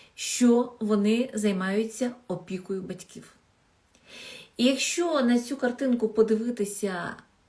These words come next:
тільки на верхню частину, що коли стоїть син і тримає маленьких батьків, це є грубе порушення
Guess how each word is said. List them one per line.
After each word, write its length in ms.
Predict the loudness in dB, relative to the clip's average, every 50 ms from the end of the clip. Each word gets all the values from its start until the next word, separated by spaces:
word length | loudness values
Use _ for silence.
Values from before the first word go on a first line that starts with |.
| _ _ _ _ _ _
тільки 360 | -2 0 0 0 0 -2 -4
на 100 | -4 -2
верхню 340 | -2 -2 -2 -2 -4 -8 -10
частину, 600 | -8 -8 -8 -8 -2 -2 0 0 0 -4 -8 -10
що 140 | -10 -12 -6
коли 320 | -2 0 4 4 4 4
стоїть 460 | 2 -2 -4 -4 -2 -2 -2 -2 -4
син 280 | -4 2 2 4 2 2 -2
і 60 | -6
тримає 420 | -8 -6 -4 -2 -2 -2 -2 -4 -6
маленьких 540 | -6 -6 -6 -6 -6 -8 -8 -12 -14 -10 -10
батьків, 400 | -10 -10 -10 -8 -8 -8 -6 -6 -10 -16 -20 -20 -20 _ _ _ _ _ _ -16
це 220 | -2 6 6 6
є 520 | 6 6 4 2 4 6 6 6 4 2 -4 -12 -20 _ _ _ _ _ _ _ _ _ _ _ _ _ _ _ _ _ _
грубе 600 | -14 -12 -8 -6 -6 -6 -4 -2 -2 -2 -2 -4 -8 -14 _ _ _ _
порушення 760 | _ -2 0 0 -2 -4 -8 -8 -8 -4 -2 -2 -2 -2 -4